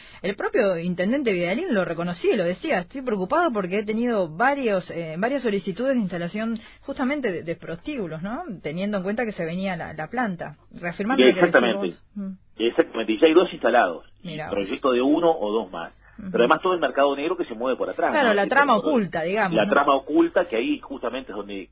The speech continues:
Speaker 2: eh, entran, digamos, los, los, los menores de edad.
Speaker 1: Mm.
Speaker 2: En ese sentido, hace algunas semanas estuvimos hablando específicamente para saber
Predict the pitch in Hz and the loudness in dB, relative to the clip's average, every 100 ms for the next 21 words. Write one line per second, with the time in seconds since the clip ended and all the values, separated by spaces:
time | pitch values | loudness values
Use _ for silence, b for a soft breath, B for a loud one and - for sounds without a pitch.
0 | - 95 - 120 123 113 104 b b - | -10 -6 -2 -2 2 0 0 b b -4
1 | 98 107 107 87 90 - - 90 - 87 | 2 2 2 -2 -6 -8 -8 -8 -6 -6
2 | 92 98 104 127 104 98 104 110 - - | -6 -4 0 0 0 2 4 6 4 0
3 | 208 208 190 170 156 151 143 135 147 160 | -10 -8 -4 -2 -2 -2 -4 -2 2 6
4 | 147 - 110 107 101 98 104 101 117 123 | 4 4 -2 -2 -2 -4 -6 -6 -6 -8
5 | 107 104 117 110 101 101 107 - 82 90 | -6 -4 -4 -6 -8 -8 -8 -10 -8 -4
6 | 101 107 - - 113 113 98 117 - 123 | -4 -6 -8 -10 -10 -10 -6 -6 -2 0
7 | 92 - 104 | 0 2 0